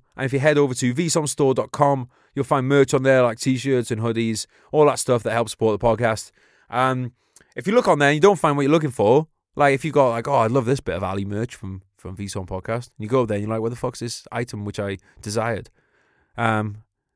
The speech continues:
and you can't find any contentment in your life because you can't then get that material possession, then give me a shout. We'll figure it out.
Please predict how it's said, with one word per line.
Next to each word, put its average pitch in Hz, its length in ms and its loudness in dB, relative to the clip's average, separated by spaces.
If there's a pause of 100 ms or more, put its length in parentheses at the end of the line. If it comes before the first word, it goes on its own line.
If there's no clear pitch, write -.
and 123 120 -2
you 117 60 -2
can't 123 220 0
find 117 180 0
any 107 120 -2
contentment 104 440 -4
in 95 60 -8
your 92 80 -6
life 101 240 -6
because 101 460 -8
you 107 100 -14
can't 104 240 -6
then 104 140 -8
get 104 160 -6
that 101 120 -12
material 101 380 -6
possession, 104 500 -6 (480)
then 131 100 -8
give 147 100 0
me 151 60 -2
a 147 40 -2
shout. 156 240 2 (760)
We'll 120 120 0
figure 113 240 -4
it 95 60 -6
out. 107 200 -6